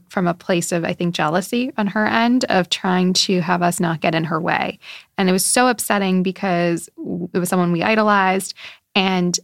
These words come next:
I think what we've talked, you and I have talked a lot about, like, what does work-life balance mean? That's not, like, it's a, that's almost an impossible thing to say. But, um, I just found it so upsetting to hear another woman tell a younger woman, you know,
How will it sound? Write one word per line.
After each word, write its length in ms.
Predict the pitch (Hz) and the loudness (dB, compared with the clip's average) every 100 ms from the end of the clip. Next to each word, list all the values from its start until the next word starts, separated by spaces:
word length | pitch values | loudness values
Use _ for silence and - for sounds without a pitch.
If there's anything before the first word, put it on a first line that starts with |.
| - | -2
I 100 | 190 | -2
think 440 | - 196 185 - _ _ _ _ _ 185 | 0 0 0 -4 _ _ _ _ _ 0
what 100 | 180 | 2
we've 160 | 196 | 2
talked, 220 | - 180 - | 0 -2 2
you 140 | 202 | 4
and 80 | 202 | 4
I 60 | 180 | 4
have 80 | |
talked 200 | - 175 | 0 0
a 60 | 170 | 0
lot 160 | 170 165 | 2 2
about, 240 | 165 160 | 2 2
like, 200 | 165 - | 0 -2
what 80 | 202 | -2
does 140 | 226 220 | 0 0
work-life 420 | 220 214 214 208 | 0 0 -2 -2
balance 340 | 175 165 160 - | -4 -4 -6 -8
mean? 120 | 175 | -8
That's 160 | 180 | -6
not, 200 | 190 190 _ | -4 -4 _
like, 140 | 185 180 | -8 -6
it's 120 | 175 | -6
a, 80 | 190 | -2
that's 220 | 196 190 | -2 -2
almost 240 | 190 185 | -2 0
an 80 | 196 | -2
impossible 460 | 180 185 185 175 180 | -2 -2 -2 -2 -2
thing 220 | 185 180 | 0 0
to 120 | 180 | -2
say. 460 | - 180 175 226 269 - - - | -2 0 2 0 -4 -10 -14 -4
But, 480 | 185 196 185 180 - - | 2 4 4 2 0 0
um, 400 | 185 180 175 165 - - _ - | 2 4 2 -2 -8 -14 _ -2
I 140 | 196 | 0
just 180 | 202 - | -2 -2
found 240 | 208 214 | -2 -2
it 160 | 208 - | -4 -6
so 460 | - - 185 180 | -4 0 2 4
upsetting 440 | 180 - 185 180 175 | 2 0 0 0 0
to 80 | 165 | 0
hear 400 | 180 175 165 - | 0 2 2 0
another 520 | 175 170 165 170 165 | 0 2 2 2 0
woman 540 | 165 165 165 160 160 | 0 0 0 0 -2
tell 520 | - - 170 165 156 196 | -6 -2 2 2 2 0
a 60 | |
younger 320 | 170 165 160 160 | -2 0 0 0
woman, 500 | 160 156 156 165 - _ - | 0 0 -2 -4 -8 _ -4
you 100 | 180 | -2
know, 320 | 151 143 156 | 0 -2 -6